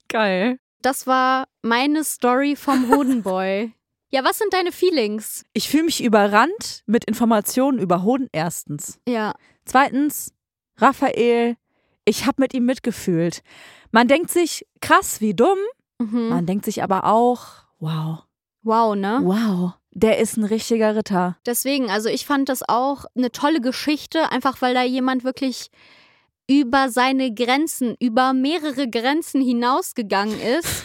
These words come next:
Speaker 1: <laughs>
Speaker 2: um etwas zu tun, was eigentlich überhaupt keinen Effekt hatte. Außer, dass er eigentlich die Situation seiner Angebeteten noch verschlechtert hat.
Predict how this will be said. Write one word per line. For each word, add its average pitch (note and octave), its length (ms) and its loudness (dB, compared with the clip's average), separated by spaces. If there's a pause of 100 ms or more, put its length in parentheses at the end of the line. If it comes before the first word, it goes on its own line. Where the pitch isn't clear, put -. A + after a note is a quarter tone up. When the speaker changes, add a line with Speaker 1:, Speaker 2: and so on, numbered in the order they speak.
(100)
Speaker 1:
<laughs> - 120 -20
Speaker 2:
um B3 140 0
etwas C#4+ 360 0
zu - 200 -8
tun, E4 400 2 (120)
was - 200 -2
eigentlich C#4+ 420 -2
überhaupt C4+ 440 -2
keinen D#4 320 0
Effekt - 480 -6
hatte. F#3+ 420 -2 (220)
Außer, F4 480 4
dass C#4 220 -2
er C4 280 2
eigentlich D4+ 280 0
die C#4 120 0
Situation D4 800 0
seiner C#4 260 0
Angebeteten C#4 680 -2
noch D#4+ 180 0
verschlechtert F4 760 -2
hat. - 360 -8